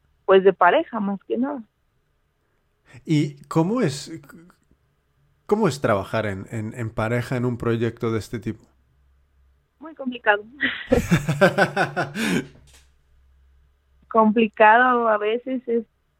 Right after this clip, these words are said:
Speaker 1: es difícil a veces ponerse de acuerdo o, o coincidir en, en que hoy, hoy quiero ser, hoy quiero un día libre para no hablar de negocio, pero, pues, a veces no se puede.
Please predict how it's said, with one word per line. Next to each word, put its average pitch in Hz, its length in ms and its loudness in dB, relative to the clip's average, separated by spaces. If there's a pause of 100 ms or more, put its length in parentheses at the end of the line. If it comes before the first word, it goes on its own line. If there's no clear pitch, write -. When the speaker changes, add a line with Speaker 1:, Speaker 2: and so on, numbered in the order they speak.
(400)
Speaker 1:
es 214 320 0
difícil 226 920 -4 (240)
a 175 120 4
veces 196 280 0
ponerse 196 420 -4
de 185 100 2
acuerdo 196 540 4
o, - 360 -2 (300)
o 170 40 -10
coincidir 180 640 -4
en, 180 300 -4 (400)
en 180 280 -8 (100)
que 175 520 -4
hoy, 190 360 4 (120)
hoy 202 240 6
quiero 208 320 4
ser, 196 460 2
hoy 214 220 4
quiero 214 280 6
un 208 120 2
día 208 180 4
libre 202 320 2
para 165 260 0
no 185 380 0
hablar 185 320 0
de 208 100 -2
negocio, 185 640 0 (720)
pero, 202 260 4
pues, 185 240 4
a 190 100 4
veces 247 300 0
no 214 160 -12
se 196 120 -10
puede. - 280 -8